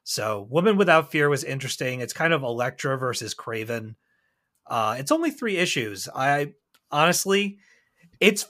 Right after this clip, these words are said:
it's fun and it's good and it's part of the whole thing, but it's almost, I don't know that it needed its own series. But at only three issues, it's a nice little in-betweener, I guess, while they were working on the Daredevil, uh, core series, waiting for that to come out.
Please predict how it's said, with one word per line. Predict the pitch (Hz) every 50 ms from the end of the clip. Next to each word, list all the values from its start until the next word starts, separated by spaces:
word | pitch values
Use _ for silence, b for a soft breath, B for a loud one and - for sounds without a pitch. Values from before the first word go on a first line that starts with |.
| _ -
it's | 175 165 - -
fun | - 160 151 170 208 226 233
and | 202 139 143
it's | 139 143
good | - 156 147 180 190
and | 196 151 127
it's | 113 -
part | - - - 165 170
of | 165
the | 160 143
whole | - 160 151 147
thing, | - - 131 160 214 233
but | 175 160 135
it's | 131 123 -
almost, | - - 147 160 175 170 165 147 - - - -
I | - 139 147
don't | 156 156 147
know | 147 147
that | 143 139 135
it | 131 123
needed | 127 135 143 151 139
its | 127 110 - -
own | - 127 127 123 117 107 95
series. | - - - 127 120 147 208 254 269 277 262 - - - _ _ _ _ _ _ _ _ _ _ _ _ _ _ _ _ -
But | 147 143 139 139 - _ _ _ - -
at | 151 160 175
only | 185 185 185 180
three | 175 - 160 151 151
issues, | 147 147 143 - 160 151 147 139 135 135 - -
it's | - 135 - -
a | 139
nice | 139 139 139 143 143 143 -
little | 143 135 131 127 123 123 117 117
in-betweener, | - - - 147 135 127 123 117 - - 139 127 127 123 123 120 123
I | 117 117
guess, | 117 127 117 - -
while | 127 120
they | 120 120
were | 117 113 110
working | 113 123 117 117 - 123 113
on | 113 113 107
the | 107
Daredevil, | 107 123 117 113 110 117 110 104 98 104 101 101 - - - -
uh, | 110 101 101 - - -
core | - - 151 147
series, | 139 - - 143 131 131 127 127 127 120 120 - - b b b b b b b b b _
waiting | - 127 120 113 101
for | - 120 107
that | 117 147 165 165 -
to | 156 143
come | - - 147 147
out. | 147 143 143 139 139 -